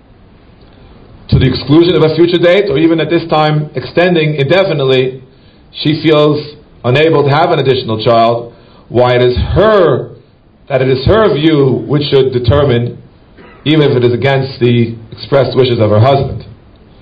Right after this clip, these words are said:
I also believe that the opposite is true. There are many, many women,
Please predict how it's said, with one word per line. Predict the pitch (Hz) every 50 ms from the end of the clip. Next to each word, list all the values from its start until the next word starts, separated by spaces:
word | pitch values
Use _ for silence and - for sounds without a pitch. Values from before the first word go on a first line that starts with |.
| - - - - - - - - - - - -
I | 117
also | 123 165 240 - - 180
believe | 139 123 117 113 110 127 - - - - - - - - - - - -
that | - 127
the | 151 156
opposite | 165 202 247 - 240 190 175 156
is | 135 113 - -
true. | 123 107 - - - - - - - - - - - - - - - - - - - - - -
There | 113 123
are | 120
many, | 120 151 185 196 196 196 190 -
many | 131 147 170 190 202 185
women, | 165 175 - 202 190 160 123 110 104 - - -